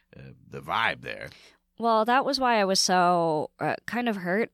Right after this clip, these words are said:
Speaker 2: by all of this, because it was more like the sense of betrayal.
Speaker 1: Yeah.
Speaker 2: Rather than just, like, general exclusion, it was that I had specifically chosen to gone,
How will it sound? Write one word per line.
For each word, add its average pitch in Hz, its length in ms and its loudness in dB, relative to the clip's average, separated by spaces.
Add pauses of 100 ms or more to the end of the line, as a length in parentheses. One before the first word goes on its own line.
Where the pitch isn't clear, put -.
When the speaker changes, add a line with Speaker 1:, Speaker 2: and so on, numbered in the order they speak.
Speaker 2:
by 151 220 0
all 127 200 -2
of 110 100 -12
this, - 200 -6
because 196 360 -2
it 196 120 0
was 208 200 -2
more 254 300 0
like 233 220 0
the 185 80 -4
sense 185 260 0
of 170 100 -4
betrayal. 170 640 -2 (440)
Speaker 1:
Yeah. 147 260 -8 (160)
Speaker 2:
Rather 196 480 4
than 196 440 2
just, - 300 0
like, 165 260 0
general 170 580 0
exclusion, 190 840 -2
it 165 200 0
was 165 200 -2
that 160 260 2
I 151 180 0
had 151 240 -4
specifically 151 720 -4
chosen 135 480 -6
to 156 140 -6
gone, 131 440 -6